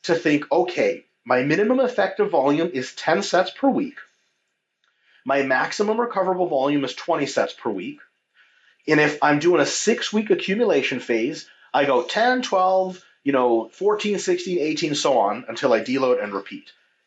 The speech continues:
Yeah, in an ideal world, that's awesome. But based on how you're recovering, based on your perception of effort, based on your performance, you actually can auto-regulate that process of movement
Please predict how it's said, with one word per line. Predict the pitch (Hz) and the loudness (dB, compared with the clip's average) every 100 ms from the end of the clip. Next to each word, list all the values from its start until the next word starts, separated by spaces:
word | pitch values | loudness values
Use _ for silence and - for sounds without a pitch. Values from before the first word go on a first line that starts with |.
| _ | _
Yeah, | - 180 - | -2 0 0
in | 160 | 2
an | 151 143 - | 2 2 -2
ideal | 147 214 190 226 196 | 0 0 -2 -2 -2
world, | 131 143 170 214 202 _ _ _ _ _ | 0 0 0 -2 -4 _ _ _ _ _
that's | - 147 143 - - | 0 0 0 -4 -2
awesome. | 113 92 - - _ _ _ _ _ _ _ | 0 0 -2 -10 _ _ _ _ _ _ _
But | - 240 220 - - _ _ _ | 0 2 2 0 -12 _ _ _
based | - 196 277 - 226 | 0 2 2 0 0
on | |
how | 208 - 160 | 0 2 2
you're | 139 | 4
recovering, | 123 123 139 120 127 127 - - | 2 2 2 2 4 2 -2 -2
based | 196 285 - | 0 0 0
on | 196 | 0
your | 156 | 0
perception | 151 143 - - 123 | -2 -2 -2 0 0
of | 113 | 2
effort, | 110 127 - | 2 0 0
based | 165 220 - | -2 0 2
on | 151 | 0
your | 131 | 0
performance, | - 123 - 226 330 240 123 147 - - - - | -4 -8 -6 0 2 2 -2 -4 -12 -18 -18 -4
you | 165 170 | -2 0
actually | - 277 - 254 208 | 0 0 0 0 -2
can | 180 - | -4 -2
auto-regulate | 143 165 139 120 196 277 208 175 98 - - - | 0 2 0 0 -2 0 0 -2 -4 -10 -20 -10
that | 123 156 - | -2 0 0
process | - 160 165 190 190 165 | -2 0 2 2 0 0
of | 127 117 | -4 -4
movement | 170 220 170 160 | 0 0 -2 -10